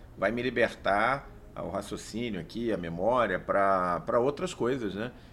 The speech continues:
Que eu acho que as coisas mudaram, né, gente? Então, é, é,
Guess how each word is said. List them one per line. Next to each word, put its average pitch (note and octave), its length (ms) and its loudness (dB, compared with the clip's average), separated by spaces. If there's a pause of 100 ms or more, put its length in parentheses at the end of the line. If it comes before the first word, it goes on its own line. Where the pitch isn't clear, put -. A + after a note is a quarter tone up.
(120)
Que G#2 400 2
eu F#2+ 140 2
acho G#2 220 4
que G#2 500 -4 (360)
as - 100 -12
coisas C3 220 -2
mudaram, C3 440 4
né, G#2 140 -2
gente? E2 280 -8
Então, B2 440 -2 (280)
é, F#2+ 540 -2 (640)
é, F2 240 -6